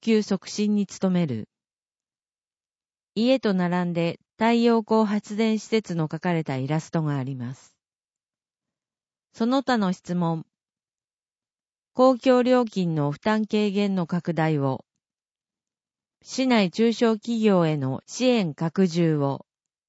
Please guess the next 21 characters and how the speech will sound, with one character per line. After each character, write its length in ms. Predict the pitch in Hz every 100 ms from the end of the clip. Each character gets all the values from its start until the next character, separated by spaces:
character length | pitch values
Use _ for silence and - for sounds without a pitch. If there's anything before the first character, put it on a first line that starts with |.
| _ _ _ _ _ _ _ _ _ _
国、 460 | - 220 233 247 -
県 300 | - 269 254
に 160 | 214 170
対 260 | 180 170
し、 340 | 147 - 131 135 _ _
学 240 | 175 185
校 240 | - 254 247
給 280 | - 247 240
食 260 | 254 226
費 340 | - 160 139 - -
無 100 | 175
償 300 | 196 247 240
化 140 | 233
拡 320 | 220 214 226
充 320 | 208 196 208 190
の 260 | 190 180 _
働 440 | - 190 220 214 -
き 120 | -
か 160 | 190
け 180 | 180 165
を。 240 | 143 131